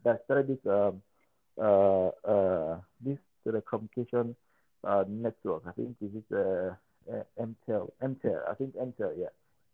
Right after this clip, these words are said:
So Chika Nwobi, I mean, so many of these guys came in and spoke to us. They gave us practical lessons. I mean, that was where we found out that it's okay to pivot. It's okay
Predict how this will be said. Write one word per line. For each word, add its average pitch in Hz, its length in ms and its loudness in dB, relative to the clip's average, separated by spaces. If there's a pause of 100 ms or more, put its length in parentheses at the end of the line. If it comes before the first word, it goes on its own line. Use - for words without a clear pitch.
(120)
So 131 320 -2
Chika 156 140 -2
Nwobi, 123 420 2
I 127 80 4
mean, 180 260 -2
so 214 80 6
many 226 220 2
of 156 160 0
these 151 180 -8
guys 107 220 2 (920)
came 175 140 2
in 170 80 0
and 120 140 2 (100)
spoke 160 240 0
to 120 120 2
us. 117 120 4
They 120 60 0
gave 170 200 6
us 160 140 10 (220)
practical 180 720 0 (880)
lessons. 131 440 2
I 117 80 6
mean, 190 160 0
that 196 100 10
was 165 180 6 (220)
where 185 360 12
we 147 140 0 (100)
found 151 260 4
out 123 100 2
that 110 180 4 (540)
it's 139 120 -4 (440)
okay 175 300 2
to 151 80 0 (180)
pivot. 107 240 -2 (100)
It's 117 100 -8
okay 156 440 0